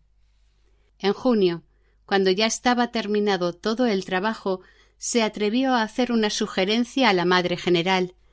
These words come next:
Quería que la preparación y la celebración de la primera comunión de niños figurase en el texto de las constituciones. La madre Pilar accedió. A punto ya de presentar el texto a la Sagrada Congregación,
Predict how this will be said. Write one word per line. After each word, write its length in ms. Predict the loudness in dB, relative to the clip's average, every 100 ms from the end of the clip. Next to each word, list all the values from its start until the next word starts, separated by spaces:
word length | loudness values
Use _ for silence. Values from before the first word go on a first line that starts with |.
| _ _ _ _ _ _ _ _
Quería 360 | 2 4 6 4
que 120 | 4
la 180 | 4 4
preparación 840 | 2 -2 -4 -6 -4 0 0 0 -4
y 100 | 0
la 140 | 0 2
celebración 760 | 2 2 0 -4 -2 -2 0
de 100 | -2
la 160 | -4 -2
primera 400 | -2 0 -2 -2
comunión 600 | 0 2 4 4 2 0
de 100 | 0
niños 520 | 0 0 0 -2 -2
figurase 640 | 0 0 0 0 0 0
en 80 | 2
el 180 | 2 2
texto 460 | -2 -2 -2 0 0
de 100 | 0
las 220 | -2 -2
constituciones. 1120 | -2 -2 -6 -6 -4 0 2 2 -2 -8 -10 _ _ _ _ _ _ -4
La 200 | 2 4
madre 320 | 4 0 -4
Pilar 480 | -2 0 0 -2 -6
accedió. 640 | -8 -6 -4 -2 -2 -8 _ _ _ _ _ _ _ _ _ _ _ _ _ -6
A 160 | -2
punto 340 | 2 2 4 2
ya 220 | 4 2
de 100 | 2
presentar 640 | -2 -2 2 2 2 0
el 160 | 0 -2
texto 480 | -2 -2 -2 0 2
a 40 |
la 140 | 2
Sagrada 560 | 0 -2 -2 -2 -2 -2
Congregación, 880 | 4 4 6 2 -2 -2 0 0